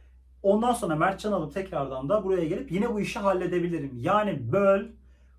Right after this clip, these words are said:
küçük parçalara ayırt ve bunu yönet. Eğer bu şekilde yapmayıp sinirlenip kalksam videoda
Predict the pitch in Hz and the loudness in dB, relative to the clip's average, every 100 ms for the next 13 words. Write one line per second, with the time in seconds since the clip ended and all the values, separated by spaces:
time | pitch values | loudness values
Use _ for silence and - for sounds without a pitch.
0 | _ - 143 208 - 196 175 196 190 185 | _ -12 -10 -8 0 0 0 -2 -2 -2
1 | 190 196 214 - 170 170 180 196 143 147 | -2 -2 -4 -4 -2 -2 -2 -2 0 2
2 | 151 147 - - _ _ _ _ - 143 | 2 0 -4 -16 _ _ _ _ 0 4
3 | 240 262 240 202 196 214 240 180 151 139 | 4 4 -4 -4 2 2 2 -2 -4 -4
4 | - 196 202 190 170 - 175 - 196 180 | -4 -2 0 0 -4 -4 -6 -4 -4 -2
5 | 156 143 135 117 | -4 -4 -4 -8